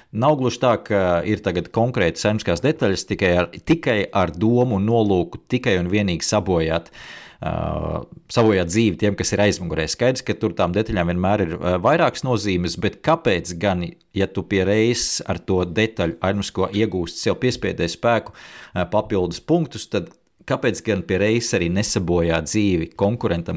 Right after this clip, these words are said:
kas brauc aiz tevis? Un to komandas izmanto ļoti daudz un ļoti, ā, bieži, ā, šādu taktiku un šādus risinājumus, un, bet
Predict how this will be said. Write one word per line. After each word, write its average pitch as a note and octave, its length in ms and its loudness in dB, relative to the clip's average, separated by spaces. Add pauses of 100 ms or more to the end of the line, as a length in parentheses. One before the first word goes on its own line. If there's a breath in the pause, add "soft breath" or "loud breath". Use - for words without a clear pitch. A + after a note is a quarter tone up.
kas F2+ 80 -2
brauc F2 320 0
aiz E2+ 160 -4
tevis? F2 300 -2 (420 loud breath)
Un G2+ 240 0
to D3 240 4
komandas B2+ 480 0
izmanto F#2+ 400 0
ļoti C#3 400 2
daudz E3 400 0
un G2 160 0
ļoti, D#3 600 2 (440)
ā, G#2 320 2
bieži, A#2+ 540 0 (340 loud breath)
ā, G#2 160 -2
šādu A2 480 2
taktiku A#2 480 0
un G2+ 80 -2
šādus G#2+ 400 0
risinājumus, G2+ 880 2
un, F2+ 120 -2
bet C3+ 280 0